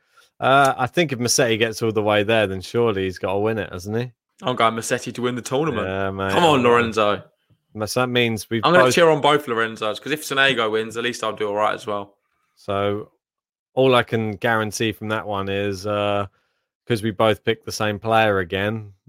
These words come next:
Speaker 1: uh, we, they're probably not gonna go out in the first round now. So that's, uh,
Speaker 2: <laughs>
Speaker 1: good. We've done it again. Well
Speaker 2: That's that
Speaker 1: done
Speaker 2: one
Speaker 1: to us.
Speaker 2: ruined.
Speaker 1: Yeah, <laughs> well done us again.
Speaker 2: George
Speaker 1: So
Speaker 2: saying we're all on the Musetti hype train.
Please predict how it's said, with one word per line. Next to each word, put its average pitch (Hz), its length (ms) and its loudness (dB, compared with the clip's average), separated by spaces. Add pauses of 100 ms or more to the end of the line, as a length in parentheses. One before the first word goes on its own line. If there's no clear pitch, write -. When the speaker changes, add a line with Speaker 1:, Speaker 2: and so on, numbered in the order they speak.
Speaker 1:
uh, 107 220 -4
we, 110 80 -2
they're 120 180 0
probably 120 360 2
not 127 220 4
gonna 123 220 4
go 123 120 6
out 123 220 4
in 123 60 -4
the 123 80 0
first 135 360 4
round 156 300 4
now. 95 200 -2 (300)
So 127 240 4
that's, 131 360 4
uh, 127 160 6
Speaker 2:
<laughs> 131 100 -2
Speaker 1:
good. 135 260 4 (120)
We've 127 220 0
done 139 180 2
it 135 100 0
again. 135 500 -2
Well 127 200 0
Speaker 2:
That's 131 120 2
that 143 100 4
Speaker 1:
done 139 100 2
Speaker 2:
one 117 160 2
Speaker 1:
to - 20 -
us. 113 180 6
Speaker 2:
ruined. 107 220 0 (760)
Speaker 1:
Yeah, 135 520 2
<laughs> - 40 -20
well 139 300 4
done 135 300 2
us 113 300 -4
again. 110 520 -2 (580)
Speaker 2:
George 123 260 6
Speaker 1:
So - 140 4
Speaker 2:
saying 120 180 6
we're 123 100 6
all 135 240 8
on 127 100 2
the 123 60 0
Musetti 123 540 -4
hype 131 340 0
train. 113 380 -2